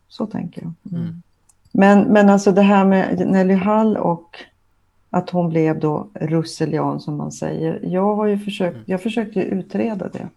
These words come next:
Speaker 1: på något sätt, och jag tycker inte att jag lyckades riktigt. För jag tror inte riktigt att det kanske går heller i efterhand. Men, men, eh, det man kan se är ju att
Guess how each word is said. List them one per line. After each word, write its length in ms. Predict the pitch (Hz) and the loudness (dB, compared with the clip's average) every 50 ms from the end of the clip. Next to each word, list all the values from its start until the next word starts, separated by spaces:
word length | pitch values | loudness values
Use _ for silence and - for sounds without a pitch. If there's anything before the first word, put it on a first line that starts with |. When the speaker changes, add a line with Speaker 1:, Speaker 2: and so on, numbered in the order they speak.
| _ _ _ _ | _ _ _ _
Speaker 1:
på 120 | - 190 | -2 -2
något 240 | 170 151 139 135 - | 0 0 -4 -6 -10
sätt, 400 | - - - - 135 135 - - | -14 -12 -10 -12 -12 -14 -14 -16
och 300 | - - 175 - _ _ - _ - | -10 -10 -10 -10 _ _ -20 _ -10
jag 200 | - 180 180 175 175 - _ _ _ _ _ | -4 -4 -4 -4 -6 -12 _ _ _ _ _
tycker 340 | - - 196 - - 180 170 | -10 -10 -10 -6 -4 -4 -4
inte 220 | 165 156 156 151 143 | -4 -6 -6 -8 -10
att 160 | 143 143 - | -8 -8 -4
jag 320 | 143 135 131 143 151 - - | -4 -4 -2 -4 -6 -6 -8
lyckades 760 | 151 160 165 165 165 - 156 - - 135 139 135 - - - - | -8 -8 -8 -10 -10 -10 -10 -10 -10 -10 -14 -14 -18 -20 -20 -18
riktigt. 540 | - 165 156 - _ _ - - - - _ _ _ _ _ _ _ _ | -16 -16 -16 -16 _ _ -14 -14 -14 -14 _ _ _ _ _ _ _ _
För 60 | - 170 | -6 -6
jag 160 | 165 165 165 | -6 -6 -10
tror 220 | - - 156 156 | -10 -8 -8 -8
inte 180 | 156 156 - 156 | -8 -10 -10 -12
riktigt 320 | 156 156 - - 139 - | -12 -10 -12 -16 -12 -12
att 160 | 160 156 - | -12 -14 -12
det 180 | - 156 160 160 160 _ - | -10 -10 -10 -10 -12 _ -14
kanske 240 | - 160 165 - - | -12 -12 -12 -12 -16
går 340 | 151 - 160 160 170 156 156 | -12 -10 -10 -8 -8 -8 -8
heller 540 | 151 165 160 160 156 160 180 208 202 202 - _ _ - - - - - - _ _ - | -8 -10 -10 -8 -8 -6 -8 -8 -10 -12 -18 _ _ -20 -20 -20 -20 -20 -20 _ _ -4
i 80 | - | -2
efterhand. 720 | 175 170 170 - - 156 143 147 147 156 170 190 202 202 - - - | -2 -2 -2 -6 -8 -8 -8 -6 -6 -6 -4 -4 -4 -6 -8 -12 -10
Men, 480 | - 175 175 175 175 175 175 175 - - - | -6 -4 -4 -2 -2 -2 -4 -6 -8 -8 -8
men, 540 | - 175 180 175 175 175 170 170 170 170 | -6 -6 -4 -4 -4 -4 -4 -4 -4 -4
eh, 260 | 170 170 170 170 170 165 165 _ _ _ _ _ _ - - _ _ | -4 -4 -4 -4 -6 -6 -8 _ _ _ _ _ _ -20 -20 _ _
det 100 | - 180 | 0 0
man 160 | 180 185 180 | 2 2 0
kan 160 | 185 185 180 170 | 0 -2 -4 -4
se 380 | - - - 269 254 220 165 | -4 -2 0 2 2 2 2
är 280 | 156 - 170 165 160 156 | 0 -2 -4 -4 -4 -4
ju 280 | 151 151 156 - - | -2 -2 -2 -2 -2
att 460 | - 156 156 160 _ - - - - | -2 -4 -6 -6 _ -20 -20 -20 -20